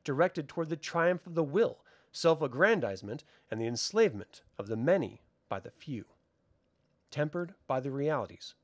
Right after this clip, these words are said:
of war. Inevitably, in the course of war's travail, Luke Skywalker came face to face with Darth Vader, the Empire's most brutal enforcer. During a vicious lightsaber battle, Vader severed Luke's right hand and then revealed the shattering truth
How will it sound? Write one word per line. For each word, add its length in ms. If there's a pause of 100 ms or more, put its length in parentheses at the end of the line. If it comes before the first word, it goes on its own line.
(160)
of 140
war. 320 (960)
Inevitably, 840
in 120
the 140
course 340
of 140
war's 420
travail, 640
Luke 160
Skywalker 580
came 220
face 260
to 100
face 280
with 160
Darth 240
Vader, 460 (320)
the 140
Empire's 500
most 260 (160)
brutal 540
enforcer. 580 (580)
During 220
a 60
vicious 420
lightsaber 520
battle, 380
Vader 280
severed 460
Luke's 340
right 280
hand 440
and 100
then 140
revealed 420
the 80
shattering 480
truth 380